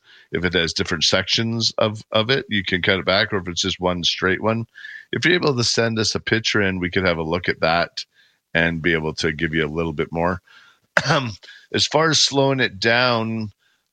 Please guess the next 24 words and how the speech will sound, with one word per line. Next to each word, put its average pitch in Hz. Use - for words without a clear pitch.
um, 101
you're 113
just 107
doing 110
too 107
good 101
of 92
a 92
job, 98
so, 85
um, 80
I 87
don't 85
really 87
wanna 85
tell 87
you 85
to, 82
what 78
not 87
to -
do 90
there, 92
'cause, 87